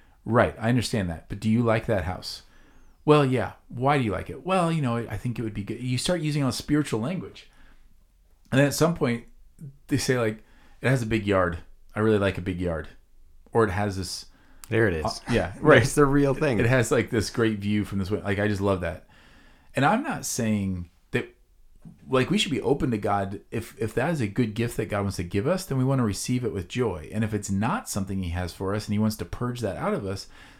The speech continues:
Speaker 1: then he will do that. But both of those things are accomplished by being honest and just saying, "I like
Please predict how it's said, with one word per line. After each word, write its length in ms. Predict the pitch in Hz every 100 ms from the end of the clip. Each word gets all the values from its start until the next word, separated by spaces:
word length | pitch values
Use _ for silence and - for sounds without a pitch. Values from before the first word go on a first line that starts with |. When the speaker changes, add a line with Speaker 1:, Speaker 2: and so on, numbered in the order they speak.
| -
Speaker 1:
then 120 | 127
he 240 | 104 - 170
will 140 | 113
do 200 | 98 160
that. 260 | 131 64 - - - - _
But 220 | 131 - -
both 420 | 98 123 202 247
of 120 | 123
those 280 | 104 160 214
things 280 | - 90 95
are 80 | 95
accomplished 500 | - 123 123 117 104
by 100 | 101
being 280 | 104 104 104
honest 560 | 117 120 85 - - -
and 120 | 110 101
just 240 | 101 -
saying, 440 | 107 101 95 90 - - - _ _ _ _ -
"I 180 | 113 143
like 500 | 92 85 - -